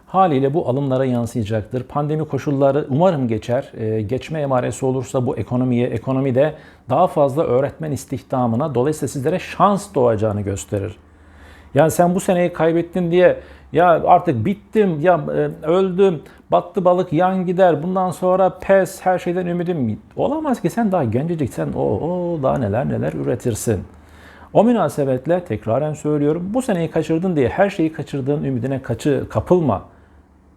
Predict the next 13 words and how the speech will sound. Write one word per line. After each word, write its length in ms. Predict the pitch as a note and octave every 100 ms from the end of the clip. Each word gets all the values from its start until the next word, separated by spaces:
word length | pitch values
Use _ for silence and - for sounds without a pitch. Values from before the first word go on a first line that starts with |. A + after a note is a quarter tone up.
| _ _ _ _ -
O 180 | A2+ G#2+
güzel 300 | G2+ C#3 C3+
sözü 260 | C3+ A#2
hatırlatayım. 680 | B2+ B2 B2+ C3+ C#3 D3 G3 A3 - - - _
İnsanı 400 | A#2+ A#2+ - D3+
yaşatan 560 | D#3+ B2 B2 - C#3+ C#3 -
ümididir 440 | G#2 G2+ B2+ G#2
arkadaşlar. 640 | F2+ F2+ G#2+ G#2 - G#2 - - - -
Milletleri 580 | A2+ A2+ A2+ A#2 B2 B2
yaşatan 540 | A#2+ G#2+ G#2 - C#3 C#3+ -
idealidir. 640 | G#2+ G2+ G2 G#2+ G#2+ G#2+ - - -
Hayvanı 380 | - A#2 G#2+ B2
yaşatan 540 | A#2+ G#2 A2 B2 B2+